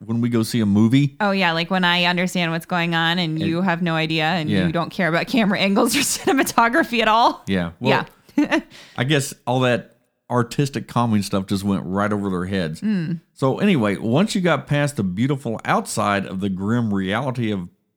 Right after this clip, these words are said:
Speaker 1: of prison, it was obvious. Tiers of tiny cramped cells. If I remember,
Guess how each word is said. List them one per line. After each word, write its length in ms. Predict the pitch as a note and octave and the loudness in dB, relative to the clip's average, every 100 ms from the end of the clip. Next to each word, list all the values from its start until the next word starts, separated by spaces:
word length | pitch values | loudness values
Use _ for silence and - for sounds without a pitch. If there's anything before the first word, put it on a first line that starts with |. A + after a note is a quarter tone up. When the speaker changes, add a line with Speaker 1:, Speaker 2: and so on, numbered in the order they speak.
| _ _ _ _ | _ _ _ _
Speaker 1:
of 100 | - - | -18 -18
prison, 600 | - - A3+ D3 A2 G2+ - | -10 0 2 2 0 -2 -6
it 100 | F#2 | -6
was 220 | F2 E2 - - | -6 -8 -12 -8
obvious. 540 | F2 D#2+ C2 A#1+ - _ _ _ _ _ _ _ | -6 -6 -10 -14 -16 _ _ _ _ _ _ _
Tiers 540 | - F3+ F3+ D3 A#2+ A2+ | 0 4 6 6 4 0
of 200 | G#2+ - | -4 -4
tiny 340 | C3+ D3 D3+ | -2 0 0
cramped 380 | D3 - C#3 - | -2 -2 -2 -4
cells. 480 | - G#2 F#2 E2+ F#2+ | -2 0 0 -2 -6
If 160 | A#2 C3 | -4 0
I 120 | D#3+ | 2
remember, 760 | F#3 E3 D3+ F3 C3+ G2 F2 | 2 2 2 2 2 0 -2